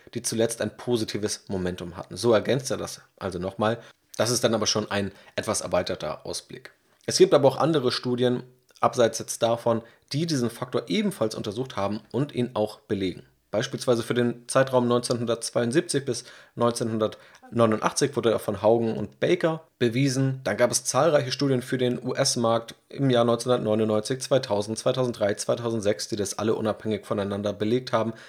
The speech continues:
aber auch ganz viele Studien weltweit aus dem Jahr zwei sieben, zwei acht oder auch zweitausendneun. Beispielsweise Ang und weitere Autoren haben festgestellt,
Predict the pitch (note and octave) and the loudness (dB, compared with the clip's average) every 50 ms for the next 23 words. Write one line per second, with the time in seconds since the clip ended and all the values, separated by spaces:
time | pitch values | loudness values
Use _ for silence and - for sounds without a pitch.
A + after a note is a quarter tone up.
0 | - - - - B2 A#2 - - A2+ C3 - - A#2+ A2 G#2 - - A#2 G#2+ G#2 | -18 -6 -2 0 0 2 2 0 0 0 -2 -2 -2 -2 -2 -2 -4 -4 -2 -2
1 | G2+ G2 F#2 F#2 F2+ - - F#2 F#2+ - - - - A2 G#2 G2+ G2 - - - | -2 -2 -2 -4 -4 -2 -2 -4 -4 -4 -6 -8 -6 -2 0 0 0 0 0 0
2 | A#2 A2+ G2+ G2 G2 F#2+ G#2 - - - F#2+ F2 - - G2 - - - - - | 2 2 2 0 -4 -4 -4 -6 -6 -6 -8 -8 -8 -10 -10 -10 -14 -20 -20 -20
3 | _ _ - A#2 A2+ G#2+ G2 - - - G2+ F#2+ G2+ F#2 F2 F#2 F#2+ F#2 F2+ F#2 | _ _ 0 2 2 2 2 0 -2 0 0 0 0 -2 -4 -4 -4 -2 -2 -2
4 | F2 D2+ - - - G2 G2+ - - - - - A2 G#2+ G#2 G#2 G#2 - - C3 | -4 -4 -8 -4 -2 -2 0 -2 -2 -6 -6 -2 -2 0 2 0 0 2 2 2
5 | C#3+ D3 D3 - - B2 A#2+ G#2 A#2 A2+ A#2 A#2+ G#2+ A2 A2+ G#2+ - - B2 A#2+ | 2 2 0 -2 0 0 2 4 4 4 4 4 2 0 0 0 -2 -2 -2 -2
6 | A2+ G#2 G#2+ G#2+ A2 G#2+ - - A2+ - - - G2+ - - A2+ A2 - | -2 -2 -2 -2 -2 -2 -2 -4 -4 -4 -4 -6 -6 -2 0 0 0 -2